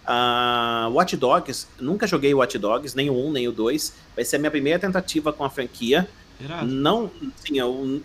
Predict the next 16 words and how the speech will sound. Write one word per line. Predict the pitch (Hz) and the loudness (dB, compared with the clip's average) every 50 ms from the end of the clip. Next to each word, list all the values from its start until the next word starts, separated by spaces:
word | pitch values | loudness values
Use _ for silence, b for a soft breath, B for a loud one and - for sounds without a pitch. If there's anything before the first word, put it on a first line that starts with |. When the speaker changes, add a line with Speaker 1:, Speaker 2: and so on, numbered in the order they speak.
| - 135 | -8 -4
Speaker 1:
não | 135 143 156 160 | -2 0 0 2
vou | 151 185 | 2 0
dizer | 185 165 180 180 | 0 0 -2 0
que | - 196 | 4 6
eu | 180 160 151 | 8 8 10
amo | 165 190 185 170 | 8 8 6 4
a | 147 | 2
franquia, | - 160 143 - - 170 220 | 2 0 -2 -2 0 2 4
lógico, | 196 147 139 131 - 131 | 6 8 6 6 4 2
eu | 120 | 0
nunca | 131 135 151 | 0 2 2
joguei, | 131 131 135 131 143 139 160 226 240 B B B B - - - | 2 4 4 6 6 6 6 4 0 B B B B -20 -4 2
mas | 180 208 208 | 4 4 4
eu | 214 | 4
quero | 190 - 147 147 | 6 6 6 6
experimentar. | 151 151 - - 185 185 214 240 - - 127 95 - - | 6 4 2 2 2 2 2 4 4 6 6 6 4 -2